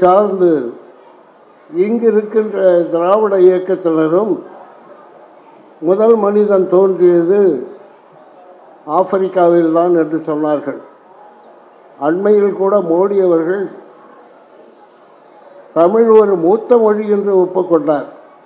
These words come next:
முதல் மொழி என்று சொல்லவில்லை, மூத்த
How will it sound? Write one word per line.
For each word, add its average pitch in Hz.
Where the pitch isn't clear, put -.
முதல் 190
மொழி 220
என்று 214
சொல்லவில்லை, 175
மூத்த 220